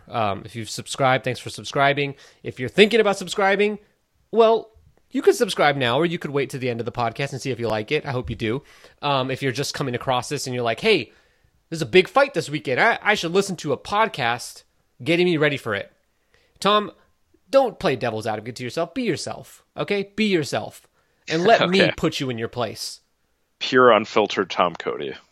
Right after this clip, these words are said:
Speaker 1: Top Rank fans, I got your back this week. I'm gonna let this guy have it. This guy
Speaker 2: <laughs>
Speaker 1: has gone too long being critical of Top Rank. Someone needs to take him down. I'm here for you.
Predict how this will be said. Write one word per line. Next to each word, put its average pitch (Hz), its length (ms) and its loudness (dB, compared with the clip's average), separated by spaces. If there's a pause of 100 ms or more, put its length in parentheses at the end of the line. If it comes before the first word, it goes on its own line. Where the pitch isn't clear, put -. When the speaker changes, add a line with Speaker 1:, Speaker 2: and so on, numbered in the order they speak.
(440)
Speaker 1:
Top 175 300 -2
Rank 170 340 -2
fans, 175 560 0
I 131 140 0
got 127 260 -2
your 110 80 -10
back 107 240 -2
this - 180 -10
week. 110 320 -14 (240)
I'm 135 180 -6
gonna 135 100 -2
let 117 140 -2
this 117 120 -10
guy 110 140 -6
have 107 240 -6
it. - 200 -10 (360)
This 156 160 -2
guy 139 400 -2
Speaker 2:
<laughs> - 120 -4
Speaker 1:
has 131 160 -2
gone 123 260 -2
too 285 280 2
long 208 440 4 (280)
being 160 160 0
critical 185 500 4
of 143 100 0
Top 147 260 0
Rank. 143 140 -4
Someone 208 340 0
needs 160 160 -4
to 135 80 -10
take - 240 -4
him 127 160 -6
down. 110 260 -2 (560)
I'm 185 240 4
here 160 320 2
for 135 80 -2
you. 110 260 -6